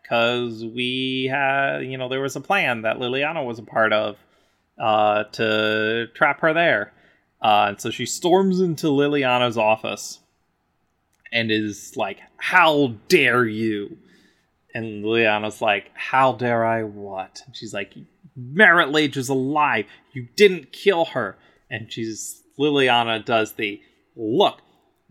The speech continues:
we don't have a lot of, we didn't have a lot of options. There is no killing her. Yeah, it might not be a temporary solution. In fact, it's probably not, but it was the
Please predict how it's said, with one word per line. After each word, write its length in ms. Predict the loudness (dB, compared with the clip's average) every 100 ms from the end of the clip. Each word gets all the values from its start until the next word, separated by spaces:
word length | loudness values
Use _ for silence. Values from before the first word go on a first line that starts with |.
| -20 _
we 220 | -4 0
don't 220 | 2 0 2
have 180 | 0
a 40 | 2
lot 300 | -2 0 -2
of, 60 |
we 80 | -4
didn't 220 | -6 -8
have 180 | -2 -2
a 40 | 2
lot 220 | 2 2
of 140 | 4
options. 640 | 6 4 2 -8 -8 -12 -6
There 180 | -4 -2
is 180 | -4 -4
no 160 | -2 -4
killing 500 | -4 -4 -2 -4 -2
her. 220 | -4 -4 _ _ -2
Yeah, 300 | 4 4 2 _
it 160 | 0 2
might 180 | 0 2
not 220 | -2 -2
be 140 | 0
a 80 | 0
temporary 680 | 0 -6 -4 -2 0 2 0
solution. 480 | -2 -2 -2 -2 -6
In 100 | -2
fact, 240 | -2 0
it's 100 | -4
probably 540 | -2 -2 0 -2 -2 -2
not, 200 | -2 -2
but 100 | -6
it 40 |
was 100 | -6
the 80 | -8